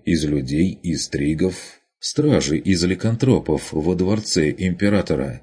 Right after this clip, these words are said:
ночные дозоры в городах, состоящие из простых смертных и одарённых". "Пугаешь тем, что на сторону конгрегации и империи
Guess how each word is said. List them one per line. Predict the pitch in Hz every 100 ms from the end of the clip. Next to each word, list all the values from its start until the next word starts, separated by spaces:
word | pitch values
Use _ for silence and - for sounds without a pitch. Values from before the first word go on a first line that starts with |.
| _
ночные | 76 73 - 80 82
дозоры | 85 95 120 131 78
в | 73
городах, | 73 80 71 123 - - -
состоящие | - 131 - 123 76 - - 85
из | 82 101 -
простых | 90 82 - 78
смертных | - 110 131 - 76 67 - -
и | 82
одарённых". | 87 82 87 98 117 80 71 71 65 - - - _ _ _ _ _ -
"Пугаешь | 80 78 78 92 98 - -
тем, | 85 85 98 101 -
что | - - 92
на | 87 87
сторону | - 85 90 92 87
конгрегации | - 87 85 80 71 80 90 - 87 87
и | 82 - 82 82
империи | 76 - 73 78 82 87 90